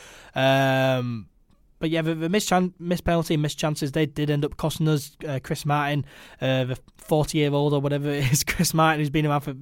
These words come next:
years and years, uh, he equalised the Derby, uh, in added time, the only real chance of the game. They put it away. So poor goal to con-, to concede for Leeds United as well.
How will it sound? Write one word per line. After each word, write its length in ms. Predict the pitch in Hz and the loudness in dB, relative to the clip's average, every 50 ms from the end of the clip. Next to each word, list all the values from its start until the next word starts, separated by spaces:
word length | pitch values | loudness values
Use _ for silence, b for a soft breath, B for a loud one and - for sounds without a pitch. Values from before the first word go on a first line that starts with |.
| 143 147 | -12 -10
years 380 | 147 139 143 165 165 156 147 147 | -8 -4 0 2 4 4 2 2
and 100 | 151 156 | 0 2
years, 320 | 151 156 156 160 156 156 B B B B B B | 4 6 6 6 4 4 B B B B B B
uh, 160 | - 151 156 156 | 4 6 6 6
he 320 | 135 190 202 180 170 202 202 | 8 6 4 4 4 2 2
equalised 380 | - - 208 190 190 180 143 | 6 8 8 8 8 8 6
the 60 | 147 156 | 6 6
Derby, 500 | 180 175 175 175 165 185 180 175 165 160 | 8 10 10 10 10 8 8 8 8 6
uh, 140 | 151 156 - - - | 6 4 2 -2 -2
in 180 | 175 180 180 170 - - | 0 0 0 0 -2 -2
added 240 | 175 170 160 147 156 | 0 0 0 0 2
time, 300 | - 170 165 165 170 160 | 2 4 4 4 4 4
the 140 | 165 170 | 4 4
only 160 | 175 170 160 147 | 4 4 4 4
real 260 | 139 160 160 156 156 | 4 6 6 6 4
chance 380 | 156 - 175 160 160 156 - | 4 2 0 0 0 0 -2
of 60 | 151 147 | -2 -2
the 60 | 143 | 2
game. 380 | 151 151 151 151 147 143 139 | 2 4 4 4 4 2 0
They 160 | 139 156 156 151 | 0 0 0 0
put 160 | - 151 135 | 0 -2 -4
it 60 | 120 127 | -4 -4
away. 380 | 127 127 135 131 131 135 127 B B B B B B B - | -2 -2 -2 0 0 -2 -4 B B B B B B B -4
So 120 | - 160 | -2 0
poor 320 | - - 196 208 208 196 | 4 8 10 12 12 12
goal 220 | 160 180 175 165 160 | 12 10 10 10 8
to 160 | 165 - 143 | 6 2 -2
con-, 300 | - 139 131 127 131 - | -2 -2 -2 -4 -4 -6
to 100 | - 151 | -8 -6
concede 380 | 135 147 135 - - 151 143 135 | -4 -4 -4 -2 0 0 -2 -2
for 80 | - 123 | -2 -6
Leeds 180 | 127 123 117 | -6 -4 -4
United 320 | 120 117 117 117 - 127 120 | -6 -6 -8 -8 -10 -10 -12
as 140 | 120 123 | -10 -10
well. 260 | 135 135 123 110 117 | -8 -8 -8 -10 -12